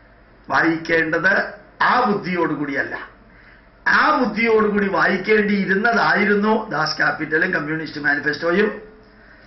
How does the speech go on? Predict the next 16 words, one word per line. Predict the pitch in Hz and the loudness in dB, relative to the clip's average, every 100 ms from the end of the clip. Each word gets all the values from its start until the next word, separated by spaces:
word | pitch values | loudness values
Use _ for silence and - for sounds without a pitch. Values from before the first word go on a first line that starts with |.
| - - - | -20 -20 -6
ഡയലക്റ്റിക്കൽ | 147 165 156 156 147 151 | -2 -2 -2 -6 -4 -4
മെറ്റീരിയലിസവും. | 143 139 143 139 131 127 127 - - - - - - | -6 -8 -6 -4 -6 -8 -12 -16 -20 -20 -20 -20 -4
ആ | 165 214 277 | 0 2 2
ബുദ്ധിയുള്ളവർക്ക് | 262 220 165 208 175 165 160 156 147 151 - - - 143 | 2 0 0 2 4 4 2 0 0 0 -2 -4 -6 0
ആ | 175 185 | 0 0
പുസ്തകങ്ങള് | 151 151 160 156 151 147 139 - - - - - - - - | -4 -6 -2 0 0 0 0 -4 -14 -20 -20 -20 -20 -20 -8
പ്രയോജനം | - 160 165 165 170 160 | -2 2 2 2 0 0
ഇല്ല | 151 147 156 | 0 0 0
എന്ന് | 151 | 0
മനസ്സിലാക്കിയപ്പോ | 143 139 135 147 143 - 151 - 165 185 - - - - - | -2 -4 -2 0 0 -2 -6 -2 0 0 -4 -14 -20 -20 -12
അവരത് | 151 147 147 135 139 | -4 0 0 0 -2
തിരസ്കരിച്ചു. | 139 147 - 151 160 190 214 - - - - - - - 180 | -2 -2 -2 -4 -2 0 -2 -2 -14 -20 -20 -20 -20 -6 -2
അതിനേക്കാൾ | 214 247 262 262 220 196 | 0 2 2 2 2 0
വിവേകവും | 160 156 151 175 202 214 208 185 156 | 2 0 0 2 2 2 2 0 0
വിവരവും | 156 151 170 190 180 160 143 | 0 2 2 2 0 0 -2
ഉള്ളവര് | 139 151 160 180 175 | 0 0 2 2 2